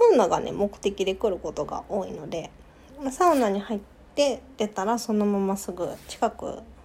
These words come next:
にあるですね、同じ会社が運営している食堂地道でご飯を食べて帰るっていうコースが多くて、まあ、ダラダラ使いっていうよりかはね、ストイックにサウナ水風呂、サウナ水風呂、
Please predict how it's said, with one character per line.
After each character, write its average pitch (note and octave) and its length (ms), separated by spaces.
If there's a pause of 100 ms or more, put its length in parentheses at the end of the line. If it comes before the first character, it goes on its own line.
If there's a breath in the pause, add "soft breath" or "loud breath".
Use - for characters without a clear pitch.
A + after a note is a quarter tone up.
(140)
に F3+ 120
あ D#3 80
る D#3+ 140
で F#3+ 80
す - 140
ね、 F3 180
同 G3+ 220
じ G#3 120
会 G3 220
社 F#3+ 120
が F#3+ 120
運 F#3 180
営 F#3 80
し - 100
て G3 140
い F#3 60
る F#3+ 80
食 G3+ 320
堂 F#3+ 220
地 G#3 120
道 A3+ 300
で F4+ 260
ご A3 120
飯 F#3+ 160
を E3 120
食 F3 140
べ E3+ 60
て B3 360
帰 G3 160
る - 80
っ - 40
て - 180
い G#3 40
う - 60
コ G3 120
ー - 20
ス - 160
が E3 100
多 G3 180
く - 160
て、 - 100 (1040 loud breath)
ま A#3 80
あ、 G3 80 (920)
ダ A3 140
ラ A3+ 100
ダ D4+ 160
ラ F4 100
使 F4+ 280
い C4 60
っ - 20
て - 160
い F#3+ 80
う - 20
よ F3+ 80
り F3+ 80
か - 160
は B2+ 80
ね、 - 160
ス - 120
ト C#4+ 120
イ C#4+ 40
ッ C#4+ 60
ク F#3+ 180
に - 180
サ - 160
ウ G3+ 80
ナ F#3 120
水 F3 260
風 E3 120
呂、 F#3 80
サ - 200
ウ F3+ 60
ナ E3+ 120
水 F3 260
風 C3+ 120
呂、 - 160